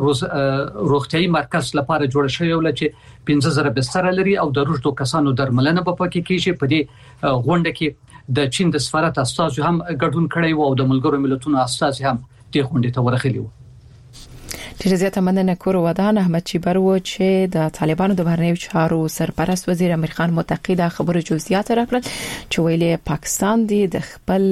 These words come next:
Speaker 2: د بام واوري پر افغانستان نه ورچوي. اه، د افغانستان بله مسله به راوخلو چې د شفافیت نړیوال سازمان ویلي افغانستان د اداري فساد سره د مبارزې لړخه څلېرويشت درجې پرمختګ کړی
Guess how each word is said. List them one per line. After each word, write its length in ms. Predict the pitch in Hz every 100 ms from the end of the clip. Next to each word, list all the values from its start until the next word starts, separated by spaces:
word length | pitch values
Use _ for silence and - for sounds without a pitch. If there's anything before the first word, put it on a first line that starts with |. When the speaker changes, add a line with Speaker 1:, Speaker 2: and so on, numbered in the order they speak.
| 180 -
Speaker 2:
د 140 | 151
بام 280 | 180 208 190
واوري 280 | 165 165 190
پر 160 | 185 151
افغانستان 600 | - 156 - 190 190 -
نه 340 | 160 156 165 170
ورچوي. 440 | 156 160 170 175
اه، 1040 | - - - - - - 214 208 214 214 - -
د 100 | -
افغانستان 580 | 208 214 247 - 330 285
بله 180 | 240 294
مسله 300 | 220 226 233
به 120 | 240 226
راوخلو 300 | 262 269 226
چې 260 | - 208
د 20 | 190
شفافیت 420 | 190 190 185 254 220
نړیوال 340 | 196 202 226 -
سازمان 340 | 170 - 254
ویلي 260 | 233 214 226
افغانستان 500 | 175 170 165 196 202
د 40 |
اداري 240 | 175 170 185
فساد 380 | 175 190 202 -
سره 120 | 254
د 100 | 233
مبارزې 600 | 190 170 165 160 170 226 202
لړخه 380 | 180 190 220 240 - - - -
څلېرويشت 640 | 185 185 208 196 185 175 170
درجې 460 | 165 - 202 180 160
پرمختګ 360 | 160 - 165 -
کړی 200 | 165 160